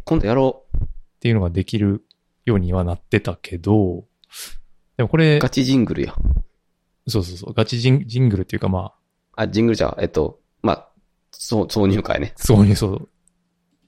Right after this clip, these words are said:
Speaker 1: え、すごっ。
Speaker 2: ミュージックプラストークってやつかな。やつで。え、実際俺まだやったことないからわかんないけど。
Speaker 1: 要は音源をどっかでき-、
Speaker 2: で、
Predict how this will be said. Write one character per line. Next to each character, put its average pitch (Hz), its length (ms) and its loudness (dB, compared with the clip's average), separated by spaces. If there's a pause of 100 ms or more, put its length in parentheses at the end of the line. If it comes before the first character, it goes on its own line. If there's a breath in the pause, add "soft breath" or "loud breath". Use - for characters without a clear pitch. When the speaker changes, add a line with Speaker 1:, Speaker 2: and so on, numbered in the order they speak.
(680)
Speaker 1:
え、 92 120 0
す - 140 -6
ご 95 120 0
っ。 - 80 -8 (1300)
Speaker 2:
ミ 113 80 2
ュ 110 60 6
ー 110 40 2
ジ 110 120 -2
ッ - 40 -20
ク - 100 -12
プ - 120 -2
ラ 104 60 2
ス - 120 -8
ト 110 160 -2
ー - 40 -14
ク - 100 -16
っ - 20 -20
て - 200 -20
や - 40 -14
つ - 80 -18
か - 100 -14
な。 117 60 -10
や 113 60 -16 (560)
つ - 120 -20
で。 - 120 -16 (640)
え、 139 100 -4
実 101 200 2
際 131 80 4
俺 107 100 4
ま 92 80 4
だ 98 60 4
や 117 40 2
っ - 40 -2
た - 80 -2
こ 90 80 -4
と - 80 -8
な 90 80 -2
い - 20 -6
か 92 60 -10
ら 90 60 -4
わ 87 40 -4
か - 140 -8
ん 95 60 -8
な - 80 -14
い - 40 -20
け - 80 -20
ど。 - 220 -18 (1400)
Speaker 1:
要 165 120 2
は - 60 2
音 151 140 4
源 147 240 2
を - 120 -4
ど - 100 -2
っ - 20 -4
か - 80 2
で 90 60 -4
き-、 - 140 -8
Speaker 2:
で、 - 60 -18